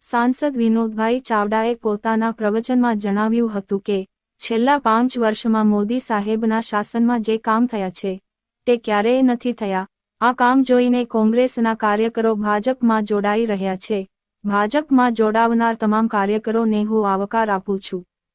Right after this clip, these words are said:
સંચાલન અને એનાઉન્સમેન્ટ જયંતિભાઈ માધાપરિયા દ્વારા કરવામાં આવ્યું હતું.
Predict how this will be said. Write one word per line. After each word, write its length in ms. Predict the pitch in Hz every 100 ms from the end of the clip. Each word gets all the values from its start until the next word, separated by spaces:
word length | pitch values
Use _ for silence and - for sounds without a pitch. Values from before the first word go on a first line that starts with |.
| _ _ _ _
સંચાલન 680 | - 240 240 277 285 294 294
અને 360 | 240 247 247 214
એનાઉન્સમેન્ટ 680 | 220 247 254 - 269 254 226
જયંતિભાઈ 720 | 214 220 240 254 220 214 233
માધાપરિયા 760 | 233 196 214 233 247 240 226
દ્વારા 400 | 214 208 202 226
કરવામાં 680 | 240 226 196 196 208 220 208
આવ્યું 320 | 190 202 202
હતું. 220 | 185 180